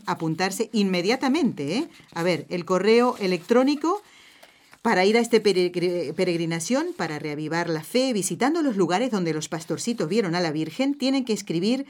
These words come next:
al correo contacto arroba N S E fundación punto com. Repito, contacto arroba N S E fundación punto com.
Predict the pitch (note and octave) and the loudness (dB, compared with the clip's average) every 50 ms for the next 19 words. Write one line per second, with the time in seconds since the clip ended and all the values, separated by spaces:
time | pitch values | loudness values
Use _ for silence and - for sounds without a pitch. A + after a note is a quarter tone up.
0 | - - - - - - F3 D#3+ E3 E3+ D#3 D#3+ F#3 G3+ G#3+ A#3 B3 C4 C#4 - | -14 -20 -20 -12 -6 -2 -2 -2 0 0 0 4 6 6 6 6 6 2 -2 -6
1 | - _ _ _ _ _ _ _ - F3+ E3+ D3+ D3 C#3+ D3 A3+ B3 C4+ - - | -12 _ _ _ _ _ _ _ 0 2 2 2 0 -2 0 2 2 2 0 -4
2 | _ - - D#4 F4 F#4+ - - - - - - - _ _ _ - _ _ _ | _ 0 0 0 0 -2 -4 -10 -20 -20 -20 -20 -20 _ _ _ -20 _ _ _
3 | - - _ _ _ _ _ - D#3+ D3+ D3+ - D#3+ E3+ G3 A3+ B3+ B3+ C#4 C#4+ | -20 -20 _ _ _ _ _ -6 -6 -6 -4 -2 2 4 8 8 8 8 6 4
4 | D4+ E4 F4+ - - - _ - - _ _ _ _ - - A#3 C4 C#4 C4 A#3 | 2 2 0 -6 -12 -20 _ -20 -20 _ _ _ _ 4 6 6 8 6 6 4
5 | G3+ F#3+ G3+ A3+ B3+ A#3+ - - F#3 F#3 G3+ A3+ A3+ - - F#3 F3 D#3+ D#3 D3+ | 4 4 4 4 2 2 2 0 2 4 4 4 2 0 -2 -2 -2 -2 -2 -4
6 | D3+ - - A#3 C#4 E4 F#4 F#4 - - B3+ C4+ C#4+ D4 C#4+ D4+ D4 C#4+ - D3 | -4 -2 0 2 2 2 0 -2 -2 0 2 4 4 2 2 0 -2 -2 -2 -2
7 | C#3 C3+ C3+ C3 - E3+ E3 E3 C4 B3+ - - D#3 C#3 B2+ - G#3 G3 F3+ E3+ | -2 -2 -4 -2 -2 -2 0 2 2 0 0 0 -4 -6 0 2 4 4 4 2
8 | - - C4 C#4 C#4 - _ _ - G3 F#3+ A3 C#4+ G4+ - - _ _ _ _ | 4 4 4 4 4 2 _ _ 4 4 6 6 4 2 -2 -8 _ _ _ _
9 | _ - D#3+ D#3+ - F3 G#3 B3 C4 A3 F#3+ G#3 B3 D#4+ E4 - _ _ _ - | _ -4 -4 -2 2 6 8 8 8 8 6 2 0 0 -4 -8 _ _ _ 4
10 | A3 A#3 A#3 G#3+ F#3 F#3 F#3+ G#3 G3+ G3+ - F3+ F#3 F#3+ F#3 - F3+ D#3+ D3+ D3+ | 6 6 6 6 2 2 0 0 -2 0 0 0 0 0 0 -2 -4 -4 -4 -4
11 | D#3 - - B3 C#4+ E4+ E4+ - - A#3 B3 C#4 D4+ C#4+ D#4+ D#4 D#4 - - D#3 | -4 -4 -2 -2 -2 -2 -4 -2 0 2 4 4 2 0 -2 -4 -4 -4 -4 -4
12 | C#3+ C#3 | -4 -4